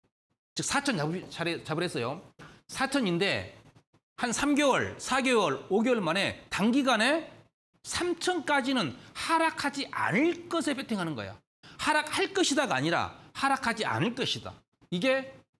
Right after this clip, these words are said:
풋옵션 매도입니다. 개념 이해되셨습니까? 그리고 다시 삼천에, 삼천을 베이스 캠프로 삼은 이유. 말 그대로 거창할 이유도 없어요. 그냥 삼천이란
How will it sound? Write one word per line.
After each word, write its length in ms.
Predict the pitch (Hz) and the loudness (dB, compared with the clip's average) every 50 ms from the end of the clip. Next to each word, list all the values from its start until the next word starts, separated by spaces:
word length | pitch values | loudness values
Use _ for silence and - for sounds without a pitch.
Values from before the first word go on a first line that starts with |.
| _ - | _ -12
풋옵션 520 | - 254 - 440 440 - - 196 170 120 | -6 -2 -2 -2 -2 -2 -2 -4 -2 -2
매도입니다. 640 | 104 98 101 120 104 92 90 90 78 - - - - _ _ _ _ _ _ _ _ _ _ _ _ _ _ _ _ _ _ _ _ _ _ _ - | -2 -2 -2 -2 -4 -4 -6 -10 -14 -16 -18 -20 -20 _ _ _ _ _ _ _ _ _ _ _ _ _ _ _ _ _ _ _ _ _ _ _ -2
개념 220 | 165 170 180 165 | 0 2 4 4
이해되셨습니까? 840 | 160 156 160 147 143 175 156 - 170 156 143 - 165 170 196 214 - - - - _ _ _ _ _ _ _ _ _ _ - - - _ _ _ _ _ _ _ _ _ _ _ - - - - _ _ - - | 4 4 4 2 0 -2 -4 -2 -2 -2 -2 0 -2 -2 -2 -4 -8 -14 -20 -20 _ _ _ _ _ _ _ _ _ _ -20 -20 -20 _ _ _ _ _ _ _ _ _ _ _ -20 -20 -20 -20 _ _ -8 -2
그리고 240 | 160 202 262 254 | 0 2 2 4
다시 500 | 226 175 160 - - 190 202 208 208 208 - - - _ _ _ _ _ _ _ _ _ _ _ | 2 2 2 2 2 2 0 0 -2 -6 -12 -20 -20 _ _ _ _ _ _ _ _ _ _ _
삼천에, 800 | - - - 214 214 202 - 214 208 196 190 180 160 - - - - _ _ _ _ _ _ _ _ _ _ _ _ _ _ _ _ _ _ _ _ _ _ _ _ - _ _ _ | -10 -8 -6 -4 -4 -4 -2 -2 0 0 0 -2 -2 -4 -10 -18 -20 _ _ _ _ _ _ _ _ _ _ _ _ _ _ _ _ _ _ _ _ _ _ _ _ -20 _ _ _
삼천을 580 | - - 233 240 - 254 262 226 190 147 117 | -8 -4 -4 0 0 2 2 2 2 2 2
베이스 280 | - 156 202 196 - - | 2 0 0 0 -2 -4
캠프로 260 | - 202 170 165 165 | -4 -2 -2 -2 -2
삼은 240 | 139 190 196 180 139 | -2 -2 -2 -2 0
이유. 260 | 120 131 151 151 101 - - - - _ _ _ _ _ _ _ _ _ _ _ _ _ _ - - - - _ _ _ | 0 0 0 0 -2 -4 -10 -18 -20 _ _ _ _ _ _ _ _ _ _ _ _ _ _ -20 -20 -20 -20 _ _ _
말 180 | - 110 165 240 | -4 -2 -2 0
그대로 200 | 277 311 240 - | 0 0 -2 0
거창할 420 | - 220 254 - 285 320 311 202 | 0 0 0 2 2 2 2 2
이유도 200 | 180 254 277 262 | 2 2 2 2
없어요. 460 | 170 - - 262 302 269 139 - - - - - - - | 0 0 -2 -2 -2 -2 -4 -4 -8 -14 -20 -20 -10 -4
그냥 400 | - 233 269 285 302 294 285 - - - | -2 0 2 2 0 -2 -6 -10 -14 -18
삼천이란 1120 | - - - - 339 359 349 - - - 359 370 339 330 311 302 285 269 240 185 131 110 | -12 -8 -6 -4 -2 -2 -4 -4 -2 0 0 2 2 2 2 2 2 0 0 -2 -4 -6